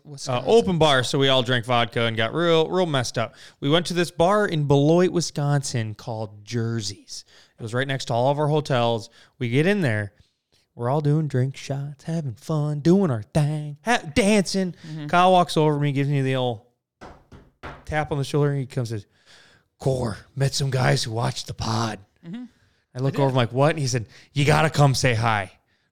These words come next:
Speaker 1: I said, "What the fuck?" I'm, I am nine sheets to the wind.
Speaker 2: Uh, well,
Speaker 1: Walk
Speaker 2: I didn't
Speaker 1: over,
Speaker 2: care.
Speaker 1: these two guys didn't look too, too impressed with us.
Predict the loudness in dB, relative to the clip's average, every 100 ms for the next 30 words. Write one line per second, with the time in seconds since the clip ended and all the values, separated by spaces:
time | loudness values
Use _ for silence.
0 | -12 -4 -4 -4 -10 -10 -10 -2 -2 -2
1 | -6 -4 -4 -12 _ _ _ -2 -2 -4
2 | -4 2 2 2 0 -4 -6 -2 0 0
3 | 0 -2 -4 -4 -2 0 2 0 -2 -10
4 | _ _ _ -20 0 4 4 6 8 8
5 | 8 6 2 -6 -2 0 2 2 4 4
6 | 4 2 -2 _ _ 0 4 2 4 4
7 | 4 2 0 4 4 2 0 0 -2 -4
8 | -4 -8